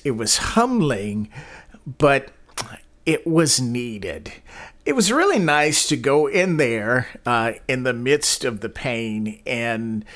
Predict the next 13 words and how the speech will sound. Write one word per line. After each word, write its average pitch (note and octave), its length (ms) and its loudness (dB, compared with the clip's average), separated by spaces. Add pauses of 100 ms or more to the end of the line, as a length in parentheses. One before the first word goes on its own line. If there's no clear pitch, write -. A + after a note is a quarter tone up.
(200)
uh, A2 360 -2
see - 800 0
some D3+ 360 2
of C#3 120 2
the C#3 100 2
familiar A#2 680 -2
faces - 840 -4
and G#2+ 160 -4
saying D#3 460 2
hi G#2 440 -6
to G2+ 240 -6
them F#2 220 -12
and, G2+ 420 -10